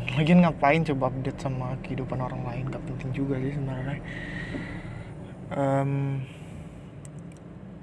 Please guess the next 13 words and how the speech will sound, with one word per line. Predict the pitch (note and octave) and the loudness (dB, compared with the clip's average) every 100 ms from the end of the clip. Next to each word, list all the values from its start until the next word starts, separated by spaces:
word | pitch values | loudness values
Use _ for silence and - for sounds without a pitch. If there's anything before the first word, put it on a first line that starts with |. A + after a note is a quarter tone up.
| - - - - - - - - - - - - - - - - - - - - - - - - - - - - - - - - - - | -16 -14 -14 -14 -14 -14 -14 -14 -14 -14 -14 -14 -14 -14 -16 -14 -14 -14 -14 -14 -14 -14 -14 -16 -16 -16 -16 -14 -14 -14 -14 -14 -12 -6
terkadang | F3 F3+ F#3 | 2 6 6
orang | G3+ G#3 G#3 G3+ F#3+ - | 6 4 4 2 0 2
mungkin | F3+ F3 G3 G3 F#3 F3+ - - - - - - - - - - - - - - - - - - - - - - - - - - - - - - - - - - - - - - - - - - - F3+ | 2 2 2 0 0 0 -2 -4 -8 -4 -2 0 0 -2 -12 -10 -10 -10 -10 -10 -10 -10 -10 -10 -10 -10 -10 -10 -10 -10 -10 -10 -10 -10 -10 -10 -10 -10 -10 -10 -10 -10 -10 -8 -8 -8 -8 -10 2 6
pingin, | F3 F3+ F3+ F3 D#3 - - | 10 10 10 6 2 -6 0
mungkin | F3 G3+ | 4 6
gini | G3 G3 D3 | 8 8 6
ya, | D3 - - - - - - | 2 -6 -10 -10 -10 -6 2
kan | A3 A3+ G3+ | 4 6 6
manusia | F#3 F#3 F#3 G3 | 8 8 6 4
itu | |
kan | A3+ A3 F#3+ | 2 0 0
cenderung | - F3+ F3 F#3 G3+ | 4 4 6 4 4
kan, | G3+ | 2